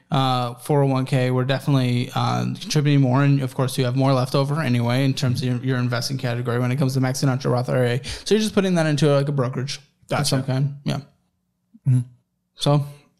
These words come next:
Speaker 1: and again, you can put it in the same funds. Um, you know, I don't give investing advice here, but what do I do? I put my money into things like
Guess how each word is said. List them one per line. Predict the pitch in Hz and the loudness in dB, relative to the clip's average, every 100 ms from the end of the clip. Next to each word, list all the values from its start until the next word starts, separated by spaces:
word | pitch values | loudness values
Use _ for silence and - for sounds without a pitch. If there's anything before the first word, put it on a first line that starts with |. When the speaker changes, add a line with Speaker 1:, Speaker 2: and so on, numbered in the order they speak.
| - | -4
Speaker 1:
and | 151 143 143 143 143 | 2 4 4 2 0
again, | 151 147 143 | -2 2 2
you | 139 | 2
can | 139 | 0
put | 143 | 2
it | |
in | 143 147 | 2 2
the | |
same | 139 147 | 2 0
funds. | 139 127 131 - - - _ - | 2 0 0 -4 -20 -20 _ -2
Um, | 127 123 120 117 117 117 - - | 0 0 0 0 0 -2 -8 -8
you | 156 | 0
know, | 135 120 123 113 | 2 2 -2 -2
I | 135 | 2
don't | 143 | 2
give | 151 165 | 4 2
investing | 160 147 160 | 2 2 0
advice | 147 139 143 | 2 2 2
here, | 147 139 | 0 0
but | 120 | 0
what | 127 123 | -2 -2
do | 139 | 2
I | 156 208 196 | 2 2 2
do? | 196 196 196 190 - - - _ - | 2 4 0 -4 -20 -20 -20 _ 0
I | 135 135 | 2 0
put | 139 135 | 0 0
my | 131 139 | 2 4
money | 139 135 135 | 4 4 2
into | 131 131 | 2 -2
things | 139 131 135 131 127 | 0 2 4 2 2
like | 120 123 123 | -2 -4 -6